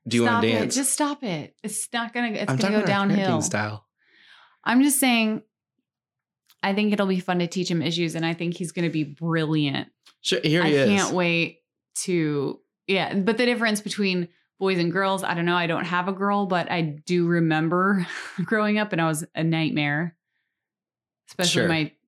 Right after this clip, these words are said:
Speaker 2: you know, adolescent years
Speaker 1: Sure.
Speaker 2: and teenage years. And, um, I just, I feel like they probably both have their unique challenges, but they say to,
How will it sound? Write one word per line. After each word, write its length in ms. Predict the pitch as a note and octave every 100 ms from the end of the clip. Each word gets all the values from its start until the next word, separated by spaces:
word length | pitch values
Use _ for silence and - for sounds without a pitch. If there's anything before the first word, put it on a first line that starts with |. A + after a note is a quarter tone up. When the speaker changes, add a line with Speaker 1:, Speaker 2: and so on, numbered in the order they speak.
| _ _
Speaker 2:
you 160 | F3+
know, 140 | D#3+ D3
adolescent 720 | - D#3 D#3 D3+ - D3+ -
years 540 | D#3 C#3+ D3+ D3+ - _ _
Speaker 1:
Sure. 300 | - C#3 - _ _
Speaker 2:
and 140 | F3 E3
teenage 340 | E3 D#3+ D3+
years. 260 | D3+ D3+ D3+ -
And, 380 | F3+ F3 E3+ - _ _ _ _ -
um, 640 | F#3 F3 D#3+ D3+ E3+ E3+ - _ _ _ _
I 100 | F3+
just, 160 | E3+ E3
I 120 | F3
feel 160 | E3+ E3+
like 160 | E3+
they 100 | E3
probably 340 | C#3+ - D#3 D#3+
both 220 | D3+ D3+
have 180 | F3 D3
their 180 | D3+ D3
unique 380 | D3+ D3+ D3 -
challenges, 580 | C#3+ D3 D3 D3 D3
but 260 | - D3+ C#3 _ _ _ _
they 80 | G3
say 220 | G3 G#3+
to, 200 | G3+